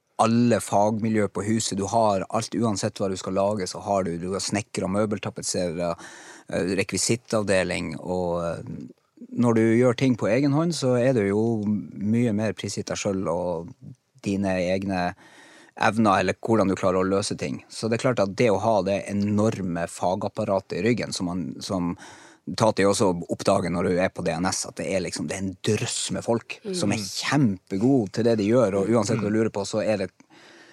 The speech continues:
Speaker 1: og det opplever man jo ikke når man lager egne ting og står på, eh, på private scener.
Speaker 2: Mm.
Speaker 1: Så da må man løse det selv. Og det er også, eh, lærerikt og klokt.
Speaker 3: Mm.
Speaker 1: Fordi, eh,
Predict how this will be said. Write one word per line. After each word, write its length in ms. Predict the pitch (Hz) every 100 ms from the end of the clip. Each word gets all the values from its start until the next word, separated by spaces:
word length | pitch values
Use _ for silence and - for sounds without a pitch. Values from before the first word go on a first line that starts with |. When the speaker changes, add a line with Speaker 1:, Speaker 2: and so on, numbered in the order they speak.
| _ -
Speaker 1:
og 80 |
det 140 | 143 185 123 107
opplever 340 | 123 120 135 104
man 160 | 101 95
jo 60 |
ikke 140 | 92 101
når 80 |
man 140 | 98 98
lager 260 | 95 98
egne 400 | 92 92 98 101
ting 240 | 92 95 87
og 80 | 82
står 220 | - 90
på, 180 | - 82 78 76
eh, 220 | 73 76 98 - _ - -
på 140 | - 92
private 400 | 104 101 95 92
scener. 320 | - 90 82 - -
Speaker 2:
Mm. 220 | 180 160
Speaker 1:
Så 140 | 156
da 80 | 127
må 160 | 131 120
man 400 | 104 110 104 95
løse 240 | 107 110
det 100 | 87 90
selv. 200 | 98 101 _ - - _ _ _ _
Og 320 | - 117 107 107 _ -
det 320 | 120 156 80
er 60 | 107
også, 300 | 104 - 220 165 135
eh, 400 | 110 85 78 76 92 - - - -
lærerikt 600 | 104 98 95 95 85 -
og 60 |
klokt. 360 | - 73 - -
Speaker 3:
Mm. 280 | 147 120 95
Speaker 1:
Fordi, 560 | - - 101 98 90 90
eh, 280 | 87 85